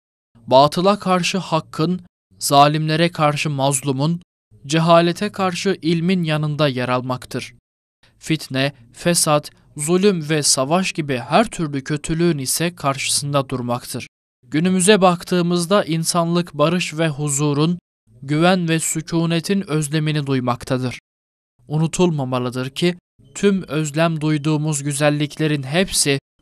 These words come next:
Kur'an'ın sonsuz hakikatlerinde, sevgili Peygamberimizin zamanüstü örnekliğinde mevcuttur. Yeter ki müminler olarak bizler hayatımızı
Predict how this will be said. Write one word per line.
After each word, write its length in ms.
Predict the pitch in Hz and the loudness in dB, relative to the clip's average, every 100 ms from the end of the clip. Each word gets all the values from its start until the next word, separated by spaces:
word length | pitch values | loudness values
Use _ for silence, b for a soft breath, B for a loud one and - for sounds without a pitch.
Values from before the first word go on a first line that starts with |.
| - | -8
Kur'an'ın 640 | - 175 156 165 165 180 | -2 2 4 4 2 -2
sonsuz 600 | 175 - 147 151 185 175 | -2 -2 -2 -2 -2 -2
hakikatlerinde, 1120 | - 139 - 165 165 165 180 175 170 170 185 180 _ _ _ - | -4 -4 -2 0 -2 -2 0 0 2 2 2 0 _ _ _ -6
sevgili 500 | - 151 151 180 190 | 0 0 2 0 2
Peygamberimizin 1000 | 185 165 165 165 170 160 160 156 165 127 | 0 2 2 2 0 0 0 0 -2 -4
zamanüstü 840 | 127 147 151 196 185 160 - 202 | 0 2 4 4 2 0 -2 -2
örnekliğinde 960 | - 156 151 160 - - 160 156 151 147 | 0 -2 0 -4 -4 -2 0 2 0 0
mevcuttur. 720 | 127 127 123 135 - 143 127 - _ _ _ _ _ _ _ _ _ - | -2 -6 -6 -10 -6 -8 -8 -12 _ _ _ _ _ _ _ _ _ -2
Yeter 400 | 139 139 170 156 | -2 2 0 2
ki 240 | 165 151 | -2 -2
müminler 720 | 123 160 156 165 156 156 185 | 0 -2 0 -2 0 2 0
olarak 600 | 147 147 143 135 - - | 0 -2 0 0 -2 -6
bizler 540 | 135 135 131 151 165 - | -4 -2 0 2 0 -4
hayatımızı 880 | 151 147 151 147 156 156 147 180 | 0 4 4 2 -2 -2 0 0